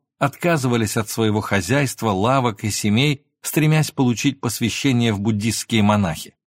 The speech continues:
Купцы и крупные землевладельцы закладывали целые состояния ради распространения дхармы.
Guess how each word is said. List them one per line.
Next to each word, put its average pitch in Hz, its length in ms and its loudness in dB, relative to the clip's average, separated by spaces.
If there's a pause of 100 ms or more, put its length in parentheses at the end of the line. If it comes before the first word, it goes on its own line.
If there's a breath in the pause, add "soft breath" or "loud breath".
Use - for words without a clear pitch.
(160)
Купцы - 400 -2
и 123 80 4
крупные 117 460 -2
землевладельцы 113 880 0 (200 loud breath)
закладывали 131 720 0
целые 139 480 0
состояния 110 920 0
ради 98 220 0
распространения 107 920 0
дхармы. 76 540 -2